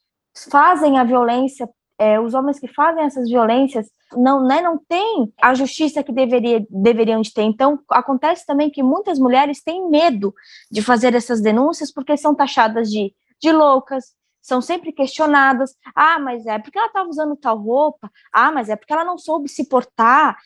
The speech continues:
Ah, mas ela procurou esse tipo." Infelizmente, são frases que a gente vivencia o dia inteiro, o, né, todos os dias. Essa situação de assédio, eu vou ocupar meu espaço de fala aqui pra compartilhar que eu falo, infelizmente, com propriedade. Já falei disso,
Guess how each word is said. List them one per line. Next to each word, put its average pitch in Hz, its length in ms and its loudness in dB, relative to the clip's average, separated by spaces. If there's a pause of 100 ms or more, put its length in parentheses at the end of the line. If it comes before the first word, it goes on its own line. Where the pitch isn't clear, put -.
(160)
Ah, 254 180 4
mas 240 200 -2
ela 240 160 -4
procurou 330 720 -2
esse 254 180 -4
tipo." 220 300 -12 (240)
Infelizmente, 320 560 2
são 302 160 2
frases 277 500 2
que - 100 -14
a 262 60 -2
gente 277 340 -2
vivencia 262 480 -2
o 277 60 4
dia 269 140 2
inteiro, 220 360 0 (480)
o, 233 120 2
né, 254 180 4
todos 311 400 -2
os 247 60 -2
dias. 196 240 -4 (260)
Essa 403 260 2
situação 285 400 -2
de 220 120 -2
assédio, 247 600 -2 (380)
eu 240 100 -2
vou 269 140 0
ocupar 269 260 -2
meu 247 120 -4
espaço 220 360 -8
de 196 120 -14
fala 214 240 0
aqui 262 240 -4
pra 226 160 -6
compartilhar 233 600 0
que 262 280 -2
eu 262 100 2
falo, 269 280 0
infelizmente, 294 500 -4
com 294 100 -8
propriedade. 226 680 -2
Já 226 80 -8
falei 247 280 -4
disso, 247 320 -10